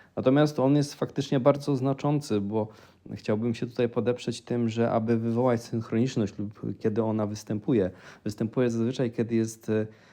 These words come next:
większe skupisko ludzi i jest większe natężenie emocjonalne. W sensie im większe emocje, im bardziej nas coś to wewnętrznie porusza,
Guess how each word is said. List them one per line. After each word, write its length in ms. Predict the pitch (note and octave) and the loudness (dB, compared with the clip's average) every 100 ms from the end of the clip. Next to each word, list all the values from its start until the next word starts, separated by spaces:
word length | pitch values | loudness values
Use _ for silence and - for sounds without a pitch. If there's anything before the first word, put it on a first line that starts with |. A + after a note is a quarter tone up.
| _ - | _ -4
większe 380 | G2+ C3+ C3+ C3+ | 2 2 0 -8
skupisko 480 | - A#2 A#2+ - | -10 -6 -6 0
ludzi 440 | A2+ A2+ A2 D3+ G3+ - _ _ | 2 2 2 2 2 -2 _ _
i 240 | A#2+ A#2 A#2 | 2 4 6
jest 280 | A#2+ A2 A2 | 4 2 -2
większe 760 | B2 B2 A#2+ - - A#2+ A2+ | 0 0 -4 -10 0 2 4
natężenie 640 | A2+ A2+ A#2 G#2+ A2+ A2 | 2 0 -2 0 0 0
emocjonalne. 640 | G#2+ G#2+ - G#2 G2+ G2 G2 | 0 -2 -4 -2 0 0 -4
W 60 | |
sensie 260 | - G2+ A#2+ | -6 -6 -2
im 140 | A#2 | 0
większe 580 | B2+ C#3+ C#3 - - - | 2 2 0 -6 -4 -2
emocje, 420 | A2+ C3+ D3 B2+ | 0 0 0 0
im 120 | A2 G#2+ | 0 2
bardziej 240 | A#2 B2 | 0 0
nas 260 | A#2 A#2 - | -2 -4 -12
coś 220 | - - | -20 -10
to 120 | A#2 | -6
wewnętrznie 460 | A2 A2 A#2 - A2 | -2 -2 -4 -4 -6
porusza, 520 | A2 A2+ C3+ G#2 | -2 -2 -2 -4